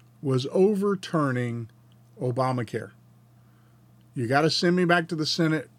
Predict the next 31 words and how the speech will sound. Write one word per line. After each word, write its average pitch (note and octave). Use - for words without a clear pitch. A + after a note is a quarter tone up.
The C#3
Republicans D#3+
have E3
to E3
control E3+
the E3+
Senate C#3
so D3
that C#3+
the C#3+
Republicans D#3
can A2
overturn D3+
Obamacare." B2
That E3+
was F3
one D#3+
of E3
the C#3
talking D#3+
points B2
of G#2+
his A#2
campaign. A#2+
That D3
was D#3+
one D3+
of C#3+
his C#3
campaign C3
promises. B2